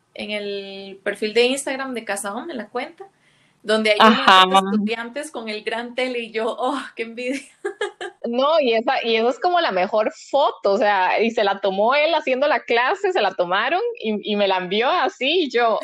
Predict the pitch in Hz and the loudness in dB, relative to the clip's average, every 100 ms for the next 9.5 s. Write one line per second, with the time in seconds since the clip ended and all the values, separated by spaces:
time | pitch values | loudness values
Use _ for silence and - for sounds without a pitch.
0 | - 233 262 285 208 220 - 233 247 240 | -4 -2 0 2 0 0 -4 -4 -4 -2
1 | 277 - 226 233 269 269 240 226 208 202 | -4 -2 -2 0 2 2 0 0 0 2
2 | 220 247 370 214 185 202 202 226 254 247 | 4 2 0 0 2 2 0 -2 -2 2
3 | 220 247 - 294 294 330 - - - - | 2 0 -4 -6 -6 -6 -8 -10 -16 -8
4 | 605 622 - 220 220 220 254 311 240 247 | -6 -6 -4 -2 0 0 0 -2 -4 -4
5 | 302 320 254 180 170 208 226 202 220 240 | -2 0 2 2 2 0 -2 -2 -4 -6
6 | 247 254 - 262 254 269 269 262 247 - | -8 -8 -6 -8 -6 -8 -12 -16 -16 -14
7 | 277 285 254 208 208 208 233 - 240 233 | -12 -12 -12 -12 -8 -10 -10 -10 -10 -8
8 | 196 202 - 202 190 196 202 - 202 208 | -10 -10 -12 -14 -10 -8 -8 -6 -6 -4
9 | 262 - - 277 | -4 -4 2 2